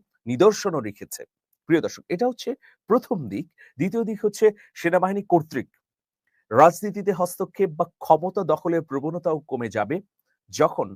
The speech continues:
আন্তর্জাতিক গ্রহণযোগ্যতা, আন্তর্জাতিক কর্মক্ষেত্র আরো বাড়বে বাংলাদেশের সেনাবাহিনী সদস্যদের। তৃতীয় বিষয় হচ্ছে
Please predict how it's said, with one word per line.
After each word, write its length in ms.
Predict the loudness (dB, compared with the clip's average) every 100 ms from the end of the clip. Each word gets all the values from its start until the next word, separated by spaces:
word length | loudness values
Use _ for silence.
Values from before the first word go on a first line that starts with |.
| -20 _ _
আন্তর্জাতিক 920 | 0 0 0 0 0 0 -2 -2 -6 -6 _ _ _
গ্রহণযোগ্যতা, 880 | -6 -4 -2 -4 -6 -4 -2 0 0 0 -2
আন্তর্জাতিক 800 | -6 -6 -6 -4 -2 -4 -6 -12
কর্মক্ষেত্র 600 | -6 -4 -4 -10 -12 -6 -4 -4 _ 2
আরো 220 | 8 10 10
বাড়বে 300 | 6 0 -10 _ _ -4
বাংলাদেশের 580 | -2 0 -2 -6 -8 -12 -14 -12
সেনাবাহিনী 460 | -8 -8 -8 -14 -10
সদস্যদের। 460 | -12 -12 -16 -16 -18 _ _ _ 4
তৃতীয় 280 | 4 4
বিষয় 240 | -2 0 -2
হচ্ছে 200 | 0 -2